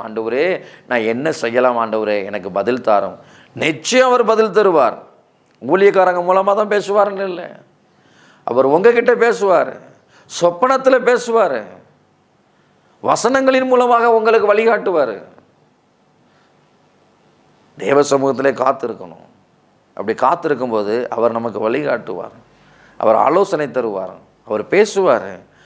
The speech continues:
அதான் கர்த்தராகிய ஆண்டவர் இங்கே தாவீதுக்கு செஞ்சாரு, உங்களுக்கும் செய்வார். உபாகமம் முப்பத்தி ஒன்று எட்டு சொல்லுகிறது, "கர்த்தர் தாமே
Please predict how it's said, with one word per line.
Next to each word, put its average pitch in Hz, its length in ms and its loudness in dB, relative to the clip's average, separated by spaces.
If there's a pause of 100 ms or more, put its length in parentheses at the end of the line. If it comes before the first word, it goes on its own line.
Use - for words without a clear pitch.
(200)
அதான் 113 140 -2
கர்த்தராகிய 123 480 -2
ஆண்டவர் 123 460 0
இங்கே 107 160 -6
தாவீதுக்கு 110 640 -2
செஞ்சாரு, 98 480 -4 (380)
உங்களுக்கும் 214 680 2
செய்வார். 113 540 0 (200)
உபாகமம் 110 540 0 (240)
முப்பத்தி 135 460 -4
ஒன்று 123 280 -4
எட்டு 147 340 -2
சொல்லுகிறது, 139 580 -2 (300)
"கர்த்தர் 190 580 -2
தாமே 131 480 -2